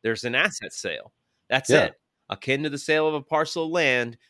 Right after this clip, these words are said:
Speaker 1: the value of which may fluctuate after the sale, or a condo, or an American Girl doll, or a Beanie Baby, or a baseball card."
Speaker 2: American Girl doll. <laughs> Talking about sex dolls <laughs> or Barbies? <laughs>
Speaker 1: Uh,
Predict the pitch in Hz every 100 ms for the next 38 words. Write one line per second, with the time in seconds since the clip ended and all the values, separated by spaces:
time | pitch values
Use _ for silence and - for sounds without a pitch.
0 | - 95 98 110 135 139 123 143 139 -
1 | 131 123 151 147 123 110 87 - 95 -
2 | 110 120 156 139 87 - _ _ - 175
3 | - 254 208 107 85 - _ - 139 151
4 | 156 160 156 156 151 147 113 98 80 87
5 | _ - 117 123 147 143 117 92 87 85
6 | 87 _ _ 101 101 87 85 80 - 82
7 | - 87 85 - _ - - 104 110 92
8 | - _ - - 92 92 80 80 95 -
9 | - - 131 - 175 - - - - -
10 | _ _ _ 165 180 - - - - -
11 | 170 202 - - - 110 92 - 156 110
12 | - 107 98 92 101 - - 208 - -
13 | - - - - - - - - - -
14 | - - 110